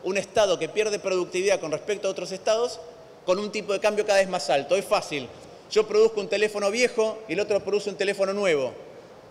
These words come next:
¿Cómo, cómo puedo competir en el mundo con mi teléfono viejo? ¿Qué es mi teléfono viejo? Un Estado que pierde competitividad y es el cuarenta o el cincuenta por ciento del costo de cualquier bien en la Argentina.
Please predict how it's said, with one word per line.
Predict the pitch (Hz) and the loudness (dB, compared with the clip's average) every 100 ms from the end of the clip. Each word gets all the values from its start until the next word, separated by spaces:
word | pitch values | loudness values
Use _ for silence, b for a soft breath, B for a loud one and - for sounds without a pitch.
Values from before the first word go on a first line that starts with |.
| - - - - - - | -20 -20 -20 -20 -14 2
¿Cómo, | 233 - | 2 4
cómo | 233 240 233 | 2 2 6
puedo | 233 220 | 6 6
competir | 214 196 208 202 226 | 2 -2 -4 -4 -4
en | 220 | -4
el | 202 | -4
mundo | 208 240 208 | -4 -2 -2
con | 190 | -2
mi | 190 | -4
teléfono | 196 220 208 190 | 0 0 0 -2
viejo? | 247 240 175 135 - - - | 0 0 0 -2 -4 -16 -2
¿Qué | 214 | -2
es | |
mi | 196 | 0
teléfono | 185 185 185 190 | -4 -4 -4 -2
viejo? | 214 196 | -2 -2
Un | |
Estado | 175 - 220 214 | -4 2 2 2
que | 175 | -2
pierde | 143 214 226 220 226 233 - - - - - | -4 2 4 2 -2 -4 -12 -16 -20 -16 0
competitividad | 175 175 175 170 185 214 | 0 0 -4 -4 2 2
y | |
es | 202 | 2
el | 185 | -2
cuarenta | 180 180 220 196 | 2 2 2 -2
o | |
el | 170 | -2
cincuenta | 170 165 208 190 | -4 -4 -2 0
por | 165 | 0
ciento | 160 202 180 | -4 -2 0
del | 160 | -2
costo | 165 214 - | 0 -2 -2
de | 165 | -2
cualquier | 156 156 190 | -2 -2 -4
bien | 196 | -4
en | 185 | -2
la | |
Argentina. | 165 170 196 233 180 | -4 -4 -8 -6 -6